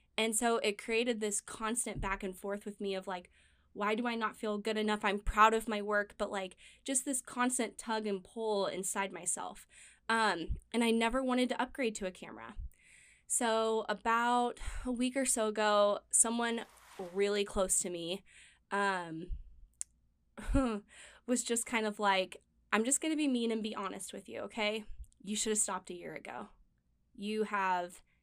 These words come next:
hit your limit with this phone thing. It was cute at first.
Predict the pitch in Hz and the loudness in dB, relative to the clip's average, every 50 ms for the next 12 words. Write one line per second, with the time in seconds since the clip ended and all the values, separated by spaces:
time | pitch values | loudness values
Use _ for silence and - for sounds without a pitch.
0 | _ _ - - 214 220 - 254 294 311 294 277 247 240 233 240 247 254 - - | _ _ 2 4 6 6 4 4 2 2 2 2 2 2 2 2 0 -2 -6 -14
1 | _ _ _ - 208 202 - 190 185 - - - 294 302 311 294 302 294 294 285 | _ _ _ -4 -4 -2 0 0 0 0 2 4 4 4 4 4 4 4 4 4
2 | 294 277 - 180 185 - - - - - 220 208 175 - - - 302 320 320 - | 4 2 2 0 0 0 0 -2 -2 -2 -2 0 0 0 2 4 4 6 6 6
3 | - - - - | 4 4 4 2